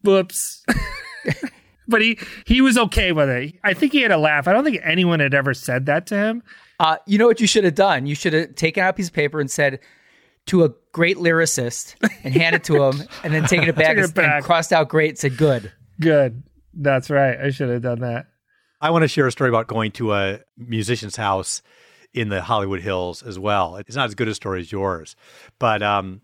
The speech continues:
Speaker 3: I actually was on tour with a band called The Chills from New Zealand. And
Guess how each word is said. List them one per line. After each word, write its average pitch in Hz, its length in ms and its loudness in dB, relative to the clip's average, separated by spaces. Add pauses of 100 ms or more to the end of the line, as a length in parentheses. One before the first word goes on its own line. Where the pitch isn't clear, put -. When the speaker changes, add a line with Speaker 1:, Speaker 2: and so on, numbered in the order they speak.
(340)
Speaker 3:
I 131 280 0
actually 110 720 -4 (960)
was 110 380 -8 (420)
on 101 180 -10
tour 110 320 -4
with 98 140 -6
a 92 40 -16
band 95 500 -6 (640)
called 98 640 -4
The - 80 -12
Chills - 580 -2 (120)
from 110 160 -10
New 95 120 -8
Zealand. 92 520 -6 (720)
And 107 580 -2